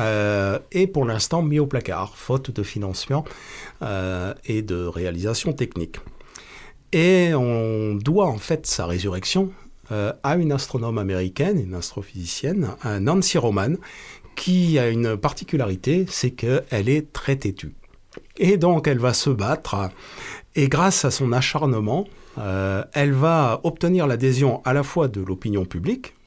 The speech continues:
ce qui n'est pas une mince affaire, compte tenu des financements, euh, en jeu,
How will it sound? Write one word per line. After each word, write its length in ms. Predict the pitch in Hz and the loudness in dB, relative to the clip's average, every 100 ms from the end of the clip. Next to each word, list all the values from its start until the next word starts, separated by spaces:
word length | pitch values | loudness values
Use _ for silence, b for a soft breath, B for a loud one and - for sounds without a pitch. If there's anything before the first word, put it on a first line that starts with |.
| - | -20
ce 80 | - | -18
qui 160 | - 80 | -14 -14
n'est 80 | |
pas 180 | - 92 | -10 -8
une 100 | 85 | -6
mince 220 | 82 85 | -6 -6
affaire, 320 | 104 170 190 - | -4 -2 -4 -4
compte 180 | 95 | -8
tenu 280 | - 104 107 | -4 -4 -4
des 160 | 90 85 | -4 -6
financements, 760 | 101 92 85 - 110 117 98 | -6 -6 -6 -6 -4 -4 -4
euh, 140 | 85 78 B B B B | -6 -8 B B B B
en 140 | 110 104 | 0 2
jeu, 260 | 143 196 | 2 2